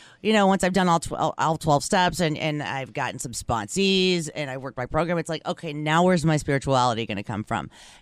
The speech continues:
And I'm constantly, like, looking for it. Like, "Is it there? Is it there?" And just a lot of, uh, of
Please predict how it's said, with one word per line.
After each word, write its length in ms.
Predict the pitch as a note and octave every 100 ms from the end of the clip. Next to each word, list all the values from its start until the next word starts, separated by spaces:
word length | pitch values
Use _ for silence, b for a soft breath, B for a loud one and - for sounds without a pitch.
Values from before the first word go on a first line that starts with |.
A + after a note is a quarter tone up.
| D#3
And 120 | E3
I'm 160 | D#3 D3+
constantly, 840 | - F#3+ F#3 E3+ F3+ C3+ E3 D3+
like, 260 | D3 C#3+ D3
looking 300 | D#3 D3+ -
for 200 | B2+ G2
it. 80 | -
Like, 120 | C#3
"Is 100 | C3+
it 100 | -
there? 240 | D#3+ E3+
Is 80 | D3
it 100 | -
there?" 340 | D#3+ D3+ D3 -
And 280 | C#3+ C3+ - B B B
just 240 | E3 A#3+ -
a 80 | B3
lot 300 | A#3+ A#3 A#3+
of, 240 | A#3+ G3
uh, 760 | G3 - - - F#3 F#3+ F3 E3
of 100 | B2